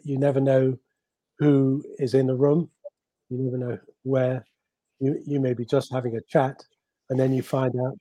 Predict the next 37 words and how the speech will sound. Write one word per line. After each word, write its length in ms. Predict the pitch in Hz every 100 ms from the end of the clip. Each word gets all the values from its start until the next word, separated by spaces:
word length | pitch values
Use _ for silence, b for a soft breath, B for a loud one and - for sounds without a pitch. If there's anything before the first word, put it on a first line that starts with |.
| _
that 200 | 139 139
person 340 | - 120 - 117
is 140 | - -
actually 640 | 139 - - 117 - - _ _ _ _ _ -
the 80 | 110
head 160 | 123
of 100 | 117
an 120 | 113
advertising 760 | 120 135 113 107 - 110 107 110
agency 580 | 110 113 104 - 120 127 _ _ _ _ -
and 380 | 135 131 131 135 - -
is 220 | - 117
looking 260 | 139 131 127
for 140 | 131
a 40 | 123
technical 440 | 147 127 123 127
writer 440 | 139 151 131 110 - _ _ _ _
like 200 | 127 139
yourself. 640 | 139 127 156 131 - - _ _ _ _
So 160 | - 131
it's 140 | 120
always 540 | - 165 147 135 127 110
good 340 | - 135 107 - _ _ _ _ _ _ _ _ _ -
to, 320 | 127 120 120 -
or 120 | 123
at 40 |
least 180 | 113 - -
I 160 | 151
have 120 | 127 -
found, 400 | 113 110 117 - _ _ _ _ _
it's 160 | - -
always 260 | 117 107
good 240 | - 123 95
to 120 | - 95 _ _ _ _ _ _
feel 320 | - 147 139
more 220 | 131 120
conf-, 240 | - 139